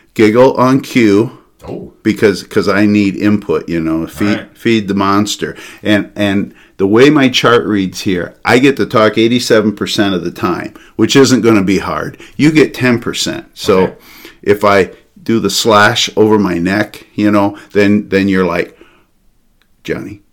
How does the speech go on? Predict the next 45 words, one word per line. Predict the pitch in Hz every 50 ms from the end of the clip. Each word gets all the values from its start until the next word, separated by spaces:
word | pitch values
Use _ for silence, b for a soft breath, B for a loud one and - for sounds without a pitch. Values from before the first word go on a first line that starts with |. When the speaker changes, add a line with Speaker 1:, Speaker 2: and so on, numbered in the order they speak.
| _ _ _ _ _ _ _ _
Speaker 1:
Ed | - 98 98 92
says | - 101 85 - -
cut | - - 92 80 85
it | 85 82
out." | 82 78 - - -
You | 98 90 82 78
say | - - 104 98 98
that | 92 90 87 85 85
in | 82 82 80
your | 76 71
mind, | - 82 82 90 85 - - -
'cause | - 98 82 82
you | 98 104
get, | 104 - - - B B B B B B B -
I | - 110
get | 117 135 135 131
eighty-seven | 131 131 127 127 123 - 143 123 120 120 123
percent, | 123 131 117 - - 127 113 113 87 82 - _ _ _ _
you | - 117 123 123
get | 127 131 - -
ten | 139 120 117 110
percent, | - 117 113 - - - 107 104 107 101 95 - -
and | - 92
we're | 92 98
gonna | 101 98
have | 98 92 90 -
three | - 127 123 123
percent | 123 - 98 - 110 101 98 92
of | 87 87
dead | 95 90 87 90
air. | 90 90 85 82 73 - _ _ _ _
That's | - 107 110 110 -
gonna | - 135 107 92
be | 90 87 85
the | 85 78
challenge, | - - 110 98 92 87 82 85 85 - -
to | 92
keep | - - 101 90 92 -
dead | 92 87 80 80
air | 87 85 80 76 76 76
with | - - - - - _ _ _ _
me | 92 95 92 87
on | 82 76 76 71
the | 73
microphone. | 78 80 82 82 - - 71 - - - - - -